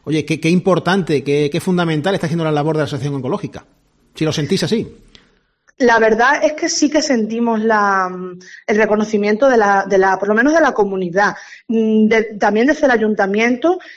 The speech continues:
Speaker 2: eh, siempre suelen estar ahí al pie del cañón con nosotros. Por regla general, el cáncer es, es una patología que la gente suele, eh, ser muy empática con ella, con lo que, como casi todo el mundo tenemos algún familiar cercano,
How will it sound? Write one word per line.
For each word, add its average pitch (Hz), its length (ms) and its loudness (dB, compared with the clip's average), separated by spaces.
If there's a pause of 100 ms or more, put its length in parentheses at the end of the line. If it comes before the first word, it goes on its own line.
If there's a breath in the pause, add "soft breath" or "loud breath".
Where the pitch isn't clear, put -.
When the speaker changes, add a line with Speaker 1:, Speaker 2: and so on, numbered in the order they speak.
(120)
Speaker 2:
eh, 208 300 4
siempre 214 360 0
suelen 262 300 2
estar 233 420 0
ahí 208 160 4
al 208 120 2
pie 214 100 2
del 208 140 0
cañón 202 280 -2
con 196 160 -2
nosotros. 226 640 0 (260 loud breath)
Por 226 120 0
regla 262 240 2
general, 262 400 2
el 254 80 0
cáncer 247 340 0
es, 247 200 0 (120)
es 233 80 -2
una 233 460 0 (240 loud breath)
patología 214 520 2
que 233 60 0
la 220 140 2
gente 214 240 -2
suele, 220 600 2 (280 loud breath)
eh, 202 320 4
ser 220 180 0
muy 233 180 2
empática 226 480 0
con 226 160 -2
ella, 240 280 2
con 240 160 2
lo 202 100 2
que, 202 280 0 (220 loud breath)
como 208 280 -2
casi 208 260 -2
todo 233 140 4
el 262 60 4
mundo 277 200 4
tenemos 254 380 0
algún 208 340 0
familiar 240 420 0
cercano, 254 540 -2